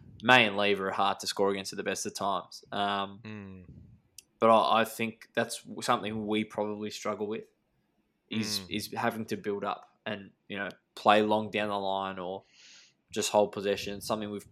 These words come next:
Speaker 1: although we actually did okay with it in, in patches against
Speaker 2: Mm.
Speaker 1: Melbourne, but, uh, yeah, I, I think they'll be very happy to just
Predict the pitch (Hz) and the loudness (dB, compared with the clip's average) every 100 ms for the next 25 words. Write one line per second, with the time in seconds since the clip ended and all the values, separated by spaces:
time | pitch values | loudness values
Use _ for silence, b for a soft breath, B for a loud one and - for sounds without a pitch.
0 | - 139 165 190 180 185 185 156 139 135 | 4 10 12 12 12 8 6 0 4 4
1 | 123 120 120 117 - _ _ 123 110 104 | 6 4 2 0 -10 _ _ -2 -2 -2
2 | - - 107 - 110 120 104 - 107 95 | -8 -14 -10 -8 -6 -2 -4 -4 -8 -10
3 | - _ _ _ _ - 107 - 101 104 | -18 _ _ _ _ -6 -6 -4 0 0
4 | 98 - - 107 - - 104 104 101 98 | 0 -6 -4 -4 -2 4 6 8 6 2
5 | - _ _ 113 110 104 101 101 92 - | -6 _ _ 0 4 6 4 4 0 -4
6 | _ - 104 107 117 127 123 127 120 110 | _ 2 4 4 2 2 6 6 4 6
7 | 117 113 104 101 107 - 104 101 95 - | 6 6 2 -2 -4 -4 -8 -6 -8 -10